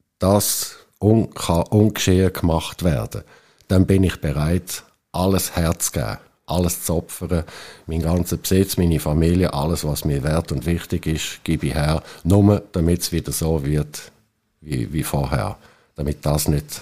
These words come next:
also das Geschehnis kann rückgängig gemacht werden. Dann geht der Film aber irgendwie weiter. Da sind noch Sachen innerhalb von der Familien und irgendwie, die finden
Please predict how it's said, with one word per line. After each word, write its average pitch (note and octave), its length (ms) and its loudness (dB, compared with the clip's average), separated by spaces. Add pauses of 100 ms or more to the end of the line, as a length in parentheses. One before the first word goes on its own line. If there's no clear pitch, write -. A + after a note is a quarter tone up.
(180)
also - 220 -6
das - 440 -6
Geschehnis D2 580 -2
kann C#2 140 -6
rückgängig D2 640 -4
gemacht - 400 -4
werden. G#2+ 320 -6 (1600)
Dann G2 180 4
geht E2+ 220 2
der D2 100 -4
Film F2 280 2
aber C#2+ 180 -4
irgendwie E2+ 500 0
weiter. B2+ 520 0 (1080)
Da D2 460 -4
sind F2 220 0
noch F2 100 2
Sachen E2+ 420 -2
innerhalb E2 380 0
von F2 140 -6
der D#2 80 -8
Familien G2+ 880 0
und D#2 320 -2
irgendwie, D2 340 -2
die - 140 -8
finden E2+ 360 -2